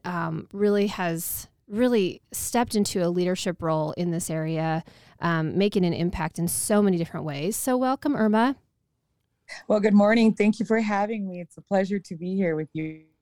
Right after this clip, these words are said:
Speaker 2: you
Speaker 1: Yes.
Speaker 2: guys.
Speaker 1: Thank you. I am so glad to have you. Um, so why don't we start off and just have you share with us more about who you are,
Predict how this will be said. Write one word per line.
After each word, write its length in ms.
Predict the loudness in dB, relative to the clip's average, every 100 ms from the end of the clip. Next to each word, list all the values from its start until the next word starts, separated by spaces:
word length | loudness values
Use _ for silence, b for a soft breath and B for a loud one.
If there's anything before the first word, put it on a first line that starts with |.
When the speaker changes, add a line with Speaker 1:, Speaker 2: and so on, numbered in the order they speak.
| _ _ _ _ _ -4
Speaker 2:
you 80 |
Speaker 1:
Yes. 480 | 0 0 -2 -8 -10
Speaker 2:
guys. 220 | -8 -6 -8 -14 -20 _ _ 0
Speaker 1:
Thank 260 | 0 2
you. 360 | 0 0 0 0
I 120 | 0
am 120 | 0 0
so 240 | 0 -2
glad 220 | 0 0 -2
to 60 |
have 280 | -4 -6 -4
you. 280 | -2 0 0
Um, 360 | 0 2 2 -2 b b b
so 420 | 0 4 6 4 0
why 220 | -2 2
don't 160 | 2 2
we 100 | 0
start 440 | 2 2 2 0 0
off 400 | 4 4 4 0
and 160 | 2 2
just 280 | 2 -2 -8
have 340 | -4 -2 0
you 300 | 0 0 -2
share 380 | -4 -2 0 2
with 180 | 0 0
us 220 | -2 -2
more 240 | 0 2
about 320 | 2 2 0 0
who 160 | 2
you 320 | 4 4 2
are, 420 | 2 0 2 0